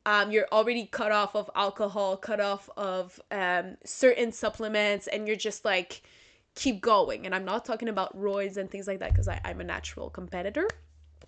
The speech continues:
But, uh, so that, I can't answer for that. I don't know how that works. And not, nothing wrong with that, but I just don't do it that way.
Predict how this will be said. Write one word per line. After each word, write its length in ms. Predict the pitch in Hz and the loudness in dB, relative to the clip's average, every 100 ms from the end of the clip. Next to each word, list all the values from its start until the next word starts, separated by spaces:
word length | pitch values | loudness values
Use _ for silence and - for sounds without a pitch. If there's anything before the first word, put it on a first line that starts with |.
| _ - - - | _ -14 -14 -4
But, 380 | 208 214 196 - - | 8 10 10 6 0
uh, 240 | 220 214 196 | 8 10 10
so 140 | 196 | 8
that, 340 | 220 220 214 202 | 2 10 10 10
I 60 | 196 | 0
can't 280 | - 202 - | -4 -4 -4
answer 240 | 190 214 | -8 -10
for 120 | 208 | -10
that. 120 | 214 - | -8 -8
I 80 | |
don't 120 | 214 208 | -8 -10
know 120 | 208 | -10
how 200 | - 202 | -8 -6
that 220 | 208 - | -6 -6
works. 340 | - - - - - - - _ | -8 -12 -16 -18 -20 -20 -20 _
And 180 | - 190 | -10 -8
not, 200 | 190 - _ | -6 -8 _
nothing 300 | 190 196 226 | -8 -6 -4
wrong 180 | 233 226 | -4 -4
with 120 | 208 | -4
that, 160 | 175 - | -6 -6
but 100 | - | -10
I 40 | |
just 300 | 180 190 - | -10 -14 -6
don't 240 | 190 190 - - - - | -6 -8 -16 -20 -20 -10
do 140 | 196 | -6
it 100 | 190 | -2
that 240 | 202 202 | 0 0
way. 320 | 254 277 381 | 2 2 2